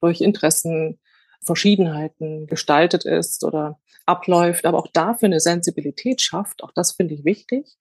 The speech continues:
Das hat man gerade in der, in der Pandemie sehr deutlich gemerkt, finde ich, also nach meiner Wahrnehmung, dass eben diese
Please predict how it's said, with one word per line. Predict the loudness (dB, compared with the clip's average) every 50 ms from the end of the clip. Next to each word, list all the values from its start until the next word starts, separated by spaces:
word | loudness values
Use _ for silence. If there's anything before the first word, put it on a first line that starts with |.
| _ -4
Das | 0 0
hat | 2 2 2
man | 0 0 -2 -4 -6 -6
gerade | -6 -2 2 4 4 4 4 2
in | 2 0 -2
der, | -2 -2 -2 -4 -4 -6
in | -8
der | -8 -10
Pandemie | -8 -8 -8 -8 -8 -4 -2 0 0 2 0 0 -2 -6 _ _ _ _ _ _ _ _ _
sehr | 0 0 2
deutlich | 4 4 4 2 2 0 -2 -2 -2 -4 -6 -8 -12 _ _ _ _
gemerkt, | 0 2 2 2 2 2 0 0 -6 -14 -18 -12 -8
finde | -6 -4 2
ich, | 2 2 2 4 2
also | 0 0 0
nach | -2 -4 -6
meiner | -8 -6 -4 -2 0 0 2
Wahrnehmung, | 2 2 2 2 0 0 2 4 4 2 2 0 -4 -14 -18 -2
dass | 2 2 2 2 0 -4
eben | -4 -4 -4 -4 -2
diese | 2 2 2 2 2 0 -2 -2 -2 -4 -8